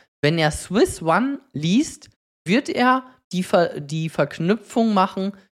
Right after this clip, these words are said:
zu Toblerone. Und deswegen reicht das hier schon aus, obwohl diese beiden eigentlich völlig unähnlich sind. Weil Toblerone und Swiss One,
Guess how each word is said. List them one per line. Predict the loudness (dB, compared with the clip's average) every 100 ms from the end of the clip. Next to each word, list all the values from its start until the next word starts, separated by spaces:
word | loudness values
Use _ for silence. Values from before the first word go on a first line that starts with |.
| -16
zu | -6 -6
Toblerone. | 0 0 2 2 4 2 2 -4 -12 _ _ _ _ _
Und | 0 2 0 -6 _ _ _ _ 2
deswegen | 2 2 2 2 2 -2 -4
reicht | 0 0 2
das | -2 -2
hier | -4
schon | -2 -2 -2 -8 0
aus, | 4 4 4 -2 -18 -4
obwohl | -4 0 4 4
diese | 4 0 0
beiden | 2 4 2 0 -4 -6
eigentlich | -2 0 0 0 -2 -4
völlig | 2 2 2 0 0
unähnlich | 0 2 0 -2 -4 -6
sind. | -10 -10 -16 _ _ 0
Weil | 0
Toblerone | 2 2 4 2 4 2 4
und | 2 0
Swiss | -2 -2 0 2
One, | 2 2 0